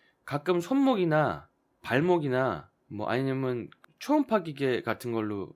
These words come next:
측정하는 게 있거든요. 발 넣어서 하는 거. 그거는 정확도가 떨어지기 때문에 그걸로 측정하시면 안 된다는 거예요. 그러니까 골반이랑 그다음에 허리, 그 척추, 그 두 곳을 검사해야 된다는 거죠.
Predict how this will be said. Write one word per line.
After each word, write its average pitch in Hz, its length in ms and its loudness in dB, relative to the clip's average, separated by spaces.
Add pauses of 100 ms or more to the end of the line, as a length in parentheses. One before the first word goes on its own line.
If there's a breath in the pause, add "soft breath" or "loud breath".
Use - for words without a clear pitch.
(120)
측정하는 190 380 0
게 123 80 0
있거든요. 101 320 -10
발 110 440 -2
넣어서 101 280 -4
하는 95 180 -6
거. 208 180 -4 (360 soft breath)
그거는 190 640 2 (360)
정확도가 180 460 6
떨어지기 214 360 2
때문에 165 160 0
그걸로 160 220 2
측정하시면 156 480 0
안 90 80 -6
된다는 101 320 -6
거예요. 78 360 -14 (280)
그러니까 123 260 -2
골반이랑 156 800 4 (160)
그다음에 117 240 -4
허리, 226 500 -4 (440)
그 92 380 -10
척추, 196 520 -2 (420)
그 131 180 -12
두 139 120 -8
곳을 180 300 4
검사해야 120 380 -4
된다는 107 360 -6
거죠. 82 400 -14